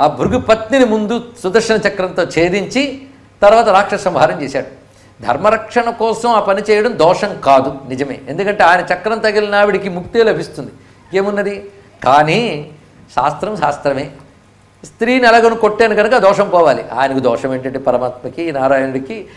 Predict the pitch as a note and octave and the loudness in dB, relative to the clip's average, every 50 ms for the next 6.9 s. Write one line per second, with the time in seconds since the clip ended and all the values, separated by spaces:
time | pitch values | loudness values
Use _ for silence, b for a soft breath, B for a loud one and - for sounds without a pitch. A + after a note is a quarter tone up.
0 | B B B D3+ G#3 A3 F3+ D#3+ E3 G3 A#3+ B3 - C#4 B3+ A#3+ C4+ C#4+ - D4 | B B B 2 4 4 4 6 6 6 6 6 6 6 6 6 6 4 2 2
1 | C#4+ - A3+ A3+ A3+ B3 B3 A3 - A3+ A3 G#3 F#3 E3+ F3+ F3+ F3 F3 E3+ E3+ | 2 2 2 2 4 2 0 2 2 0 0 0 -4 -2 0 0 2 2 2 0
2 | D#3 D#3 F3 A#3 D4 G4 F4+ C#4 C4 B3+ B3+ - B3 B3+ G#3+ A#3+ A3 A#3 - G#3 | 0 0 -2 -2 -2 0 2 4 6 6 6 4 2 2 4 2 2 4 4 2
3 | D#3+ - - B B B B B - F#3 A#3+ C4+ B3+ A#3+ A3 C#3+ E3+ G#3 A#3+ C4+ | 2 0 -2 B B B B B -2 0 2 4 4 4 2 2 0 0 2 2
4 | B3+ - G3+ F3 - G#3 G#3+ D#3+ D3+ C3 D3+ D#3 D3+ - D#3 C#3 - E3 E3 G3 | 2 4 2 2 2 0 -2 -2 -4 -2 -4 -4 -6 -6 -10 -8 -4 0 2 4
5 | G3 F#3 F3 D#3 E3 F3 D#3 D3+ D3+ D3+ E3 C#3 C3 C#3+ F3 F3+ E3 - - - | 4 4 4 4 2 0 0 -2 -2 -2 -2 -2 -2 -4 -6 -8 -8 -10 -10 -18
6 | - D3 D#3 E3 D#3 - A#3 A#3+ A#3+ A3+ G3+ - - - - A3 G#3+ G#3 | -16 -14 -14 -12 -10 -8 -6 -4 0 0 0 0 0 -4 -4 -4 -2 -2